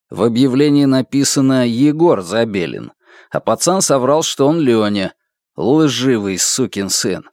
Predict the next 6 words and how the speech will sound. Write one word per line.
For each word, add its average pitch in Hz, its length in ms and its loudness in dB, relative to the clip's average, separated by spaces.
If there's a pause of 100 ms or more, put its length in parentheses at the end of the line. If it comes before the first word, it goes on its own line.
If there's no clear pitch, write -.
(400)
Весь 131 460 -2
в 151 80 2
отца, 123 520 -2 (260)
морда, 123 560 0 (140)
вылитый 147 640 0
Юрка. 104 600 -6